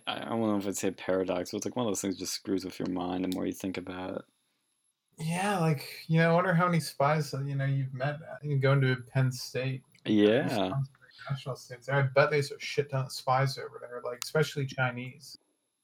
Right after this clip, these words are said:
Speaker 2: They're the ones we should really be worrying about. Like, they hacked Penn State years ago.
Speaker 1: Yeah, they actually did.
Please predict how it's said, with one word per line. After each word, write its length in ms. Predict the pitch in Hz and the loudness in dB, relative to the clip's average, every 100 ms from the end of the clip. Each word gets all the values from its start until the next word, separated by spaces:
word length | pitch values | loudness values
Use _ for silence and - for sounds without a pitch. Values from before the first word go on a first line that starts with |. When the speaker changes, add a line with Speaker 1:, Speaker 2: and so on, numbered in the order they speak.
| _ _ _ - | _ _ _ 4
Speaker 2:
They're 160 | 190 | 6
the 60 | 247 | 6
ones 240 | 214 214 185 | 6 4 0
we 100 | 180 | -6
should 100 | 139 | 0
really 140 | 160 156 | 2 4
be 100 | 127 | 4
worrying 240 | 123 127 | 4 4
about. 200 | 127 135 | 4 4
Like, 180 | 135 135 | 2 2
they 120 | 160 | 0
hacked 340 | 139 143 - - | 2 0 0 0
Penn 180 | 131 | 0
State 300 | 131 - 139 | 0 0 0
years 300 | 123 123 120 | 0 -6 -8
ago. 440 | - 120 120 110 110 | -8 -6 -4 -6 2
Speaker 1:
Yeah, 160 | 110 | 4
they 160 | 123 92 | 6 6
actually 460 | 87 98 - 110 92 | 4 -2 0 2 2
did. 480 | 87 90 85 90 | 2 0 0 -4